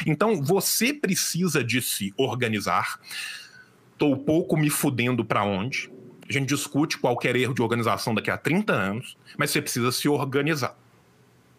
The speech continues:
E em se organizando, você precisa estudar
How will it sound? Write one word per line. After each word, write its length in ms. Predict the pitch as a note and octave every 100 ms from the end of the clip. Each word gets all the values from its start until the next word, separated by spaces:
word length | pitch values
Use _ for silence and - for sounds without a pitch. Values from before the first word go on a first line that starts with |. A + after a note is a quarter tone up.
| - -
E 420 | A3 E4+ G4+ -
em 200 | F#3 G3
se 240 | F#3+ - D3+
organizando, 920 | B2+ B2 A2+ F#2+ G2 G2+ C3 E3+ A2
você 480 | G#2 D#3+ - F#3 A3+
precisa 800 | A#3 G3 - - A#2 G#2+ F#2 - _ _ _ _ _ _
estudar 1080 | F#3+ F#3 - - - A2+ G2 A#2 F#3+ -